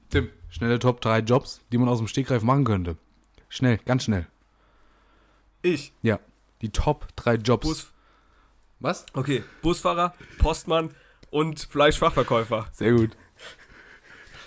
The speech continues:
Speaker 1: Busfahrer finde ich gut. Das kann ich auch, glaub ich.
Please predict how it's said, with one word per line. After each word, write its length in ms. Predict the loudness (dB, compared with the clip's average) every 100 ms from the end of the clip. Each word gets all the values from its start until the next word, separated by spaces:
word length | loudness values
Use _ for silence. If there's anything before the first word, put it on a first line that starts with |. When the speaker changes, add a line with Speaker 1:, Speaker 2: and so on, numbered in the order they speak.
| -20 _
Speaker 1:
Busfahrer 420 | -2 0 2 2
finde 160 | 2 0
ich 100 | -2
gut. 200 | -6 -6 -8 -8
Das 160 | -6
kann 140 | -2 -2
ich 100 | -2
auch, 260 | -4 -8
glaub 220 | -12 -12
ich. 80 | -12